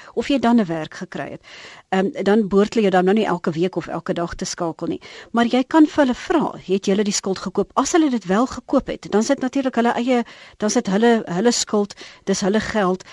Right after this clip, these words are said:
hulle kan, eh, invorder soos hulle wil en dan, eh, behoort dit aan hulle en glad nie meer aan die bank nie. Die kredietbureau is nie regtig hier betrokke nie. 'n Kredietbureau is, is soos ons, ons sê, eh,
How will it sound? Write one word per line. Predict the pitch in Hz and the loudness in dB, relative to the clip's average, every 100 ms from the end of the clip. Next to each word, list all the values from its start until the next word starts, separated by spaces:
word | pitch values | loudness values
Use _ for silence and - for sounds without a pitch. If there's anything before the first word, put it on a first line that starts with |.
| - | -14
hulle | - 196 | -4 -2
kan, | 214 214 196 | 0 2 2
eh, | - 180 - | 0 -4 -2
invorder | 190 - 196 185 180 | -2 -2 -4 0 -2
soos | - 185 | -2 -2
hulle | 185 180 | -2 -2
wil | 175 170 | -2 -2
en | - 180 | -2 -2
dan, | 180 | 0
eh, | 180 151 | -2 -6
behoort | 165 160 180 220 | -4 -2 0 -2
dit | 226 | -2
aan | 175 | -2
hulle | 170 180 | -2 0
en | 170 170 | 0 -2
glad | 143 - 214 | -4 -4 -2
nie | 214 | 0
meer | 185 175 | 0 0
aan | |
die | 170 | -2
bank | 160 165 160 - | -4 -6 -6 -8
nie. | - - - - - - _ _ - | -12 -12 -20 -20 -20 -20 _ _ 0
Die | 240 240 _ | 2 0 _
kredietbureau | - 226 226 294 311 262 160 190 190 - | -2 0 0 2 4 4 2 2 2 0
is | 180 - | -4 0
nie | 233 | 0
regtig | 175 175 - 190 - | 0 -4 -4 -6 -4
hier | 190 | -4
betrokke | 175 - 180 - | -4 -6 -4 0
nie. | 170 170 | 0 0
'n | 190 | -6
Kredietbureau | - 214 254 - 302 208 202 | -6 -2 -2 2 2 2 0
is, | 202 - | 0 -2
is | - 185 - | -4 -4 -2
soos | 214 - | -2 -2
ons, | - 196 - | -2 -2 -2
ons | 190 190 | -6 -4
sê, | 208 | -2
eh, | 202 | 0